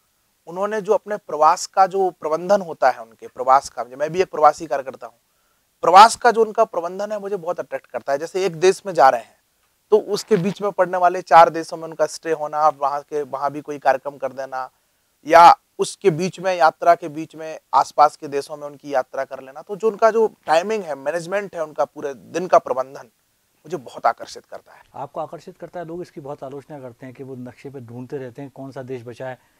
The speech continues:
Speaker 2: जहाँ नहीं जा पाए अभी तक।
Speaker 1: देखिए, दृष्टिकोण है, दृष्टिकोण का बड़ा खेल है जिंदगी में। नजर, कहते हैं, नजरिया बदलेंगे तो नज़ारे बदल जाएंगे।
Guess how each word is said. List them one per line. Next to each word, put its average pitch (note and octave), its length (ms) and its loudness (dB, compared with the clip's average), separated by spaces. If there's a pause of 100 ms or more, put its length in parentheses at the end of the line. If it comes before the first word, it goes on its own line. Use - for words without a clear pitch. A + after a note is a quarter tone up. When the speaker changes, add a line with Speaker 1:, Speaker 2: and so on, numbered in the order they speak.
(360)
Speaker 2:
जहाँ C#3+ 220 -8
नहीं C#3 140 -10
जा A#2 160 -10
पाए A2+ 280 -20
अभी G#2 140 -20
तक। G#2 180 -20 (160)
Speaker 1:
देखिए, F3 240 -6
दृष्टिकोण F3 560 -10
है, - 100 -20 (500)
दृष्टिकोण F#3 440 -10
का F#3+ 140 -4
बड़ा C#3+ 240 -4
खेल D#3 320 -14
है C3+ 140 -16
जिंदगी A#2+ 380 -20
में। F#2+ 120 -20 (260)
नजर, C#3 180 -2
कहते C#3+ 360 -10
हैं, E3 80 -14
नजरिया D#3+ 400 -2
बदलेंगे D3 420 -8
तो D#3 120 -18
नज़ारे C3 360 -6
बदल A#2 260 -14
जाएंगे। G#2+ 340 -20